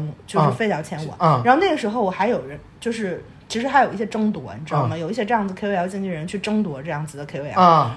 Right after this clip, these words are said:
Speaker 1: 然后还有人就是有K O L会在几个经纪人里选。
Speaker 2: 嗯。
Speaker 1: 我都已经说，我说你要不然就选他吧，真的没关系，
Speaker 2: 嗯。
Speaker 1: 选谁都行。我就，
Speaker 2: 嗯。
Speaker 1: 我都有点累了。
Speaker 2: 嗯。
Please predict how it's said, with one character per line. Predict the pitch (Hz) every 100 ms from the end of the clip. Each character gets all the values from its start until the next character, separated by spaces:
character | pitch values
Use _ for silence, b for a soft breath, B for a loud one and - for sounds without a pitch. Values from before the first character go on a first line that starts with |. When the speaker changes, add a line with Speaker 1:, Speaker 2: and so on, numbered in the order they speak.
| -
Speaker 1:
然 | 214
后 | 254
还 | 240 262
有 | 185
人 | 151 185
就 | 196
是 | 226 214 156 -
有 | 180 180
K | 175
O | 226
L | 208
会 | 214
在 | 220 220
几 | 202 -
个 | 135
经 | 208 214
纪 | 208
人 | 190
里 | 202
选。 | 226 170 - - -
Speaker 2:
嗯。 | 156 147 -
Speaker 1:
我 | 196
都 | 185 226
已 | 202
经 | 180 202
说， | - 185
我 | 165
说 | 208
你 | 233 170
要 | 190 214
不 |
然 | 190
就 | 196
选 | 202 165 -
他 | - 165 160
吧， | 156
真 | 151
的 | 160
没 | 180 170
关 | 185 190 202
系， | 170
Speaker 2:
嗯。 | 151
Speaker 1:
选 | - 165
谁 | 160 175
都 | 196
行。 | 214 - 131 -
我 | 170
就， | 156
Speaker 2:
嗯。 | 123
Speaker 1:
我 | 180
都 | 160 226
有 |
点 | 247 170
累 | 269 339
了。 | 156 117
Speaker 2:
嗯。 | 160 151